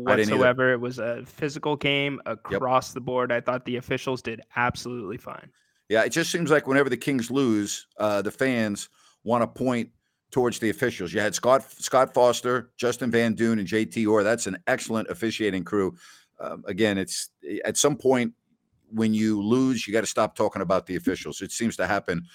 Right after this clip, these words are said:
Speaker 1: uh, all the time. And, you know, as far as, you know, who got away with this, got away with that, it's, it's the N B A. That's gonna happen on both sides. You know, it really is. So, again, the Kings are third now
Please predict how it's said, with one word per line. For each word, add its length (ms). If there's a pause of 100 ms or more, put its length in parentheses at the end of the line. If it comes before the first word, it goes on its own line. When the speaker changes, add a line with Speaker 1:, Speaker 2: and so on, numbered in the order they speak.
(220)
Speaker 1:
uh, 80
all 300
the 120
time. 340 (400)
And, 320
you 120
know, 140
as 80
far 280
as, 240
you 80
know, 80
who 100
got 180
away 220
with 160
this, 220
got 180
away 180
with 140
that, 280 (800)
it's, 200 (180)
it's 240
the 160
N 100
B 140
A. 140
That's 180
gonna 160
happen 280
on 100
both 240
sides. 480 (100)
You 80
know, 140
it 80
really 340
is. 380
So, 360 (220)
again, 300
the 60
Kings 520 (120)
are 280
third 560
now 480